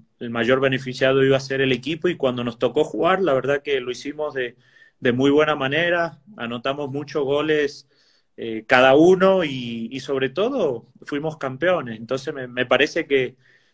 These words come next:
que fue, eh, mm, fue muy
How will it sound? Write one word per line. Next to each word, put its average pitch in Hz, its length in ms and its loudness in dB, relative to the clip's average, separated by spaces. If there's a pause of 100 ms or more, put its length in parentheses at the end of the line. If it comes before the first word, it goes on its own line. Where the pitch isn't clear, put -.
(160)
que 135 120 -2
fue, 139 600 4 (400)
eh, 113 920 -10 (200)
mm, 104 800 -12 (480)
fue 139 160 4
muy 139 140 4